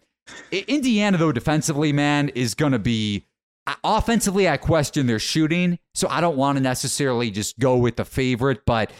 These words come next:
with Trayce Jackson-Davis and Race Thompson up front, you mentioned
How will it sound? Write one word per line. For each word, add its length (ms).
with 160
Trayce 340
Jackson-Davis 840
and 240
Race 240
Thompson 540
up 240
front, 380
you 140
mentioned 600